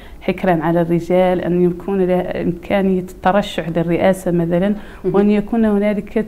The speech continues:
Speaker 1: ت-، تساوي الفرص بينها وبين أخ-، أخوها الرجل.
Speaker 2: مهم. آه، ما هو رأيكم أو تقييمكم في اللجنة الوطنية للنساء لما تحقق للمرأة؟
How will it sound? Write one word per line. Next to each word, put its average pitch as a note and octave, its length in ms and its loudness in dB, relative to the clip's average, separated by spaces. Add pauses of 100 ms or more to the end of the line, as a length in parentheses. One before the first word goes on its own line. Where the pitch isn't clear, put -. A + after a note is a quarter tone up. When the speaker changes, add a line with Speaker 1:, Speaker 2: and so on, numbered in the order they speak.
Speaker 1:
ت-، F3 140 -2 (220)
تساوي G#3+ 500 2
الفرص F#3 440 -2
بينها F3 440 2
وبين F3 340 0
أخ-، F3 420 -6
أخوها E3+ 360 -6
الرجل. E3+ 320 -8 (340)
Speaker 2:
مهم. F#3 180 -8 (760)
آه، A3+ 240 4
ما C#4 140 10
هو E4 140 10 (140)
رأيكم A3 580 4
أو E3 340 2 (100)
تقييمكم E3 760 2 (120)
في C#3+ 360 -2
اللجنة D#3+ 360 0
الوطنية D3 800 0
للنساء D3 600 -2
لما F3+ 220 4
تحقق E3+ 640 -4
للمرأة؟ C#3+ 400 -4